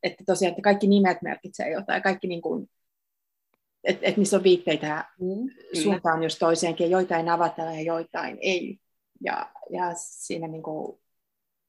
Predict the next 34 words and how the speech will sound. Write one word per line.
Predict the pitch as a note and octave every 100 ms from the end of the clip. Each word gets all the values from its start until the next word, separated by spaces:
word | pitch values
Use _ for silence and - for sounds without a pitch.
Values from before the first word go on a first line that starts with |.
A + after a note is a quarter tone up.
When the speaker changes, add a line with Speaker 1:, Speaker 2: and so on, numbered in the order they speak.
| _ _ _ _ _ _ _ _ _ _
Speaker 1:
pääsee, | E3+ D#3+ E3+ E3 - _ _ _ _ _ _ _ _
pääsee | - E3+ F3 E3
tuota | E3 E3
tosiaan | E3+ E3+ D#3+ E3
lukijan | F#3 F#3+ F#3
mielikuvitus | F3+ F3+ F3+ F3+ G3
laukkaamaan. | A3+ B3 G#3+ F#3 E3+ E3+
Ja | E3+ - - -
se, | B3+
mitä | C#4+ D4+
mä | A#3+ G#3+
aina | G#3+ G#3
ihailen | - A3 G#3 F3 E3+ - _ _ _ _ _ _ _ - -
hyvillä | G3+ G3 G3
kirjailijoilla, | G3+ F#3+ E3 E3 E3 E3+
on | -
se, | F#3+
että | E3+ -
kuinka | F#3+ F#3
siitä | F3 F3+ F3+
niin | F3+
kuin, | F#3 F#3 G3 _ _ _ - _ -
että | G#3+ -
sa-, | A#3+
samaan | C#4+ C#4+ B3
aikaan | G#3 F#3+
lukijalle | G3+ A3+ F#3
tulee | F#3 F3+
se | G3
sellainen | F#3 F3 E3 E3
niin | E3 G3
kuin | F3
runsauden | G3 C4+ B3+ A3+ F#3 F3 E3
tunne, | E3 F3 F3 F3+